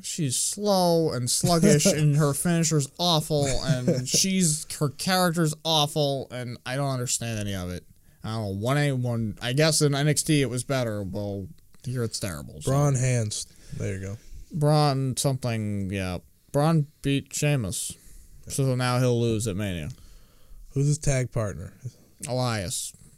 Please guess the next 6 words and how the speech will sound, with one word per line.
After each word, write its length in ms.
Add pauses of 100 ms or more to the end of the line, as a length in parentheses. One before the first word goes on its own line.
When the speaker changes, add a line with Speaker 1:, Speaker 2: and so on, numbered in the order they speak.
(140)
Speaker 1:
probably. 480 (420)
Speaker 2:
Elias 380
is 80
having 280
a 60
concert. 520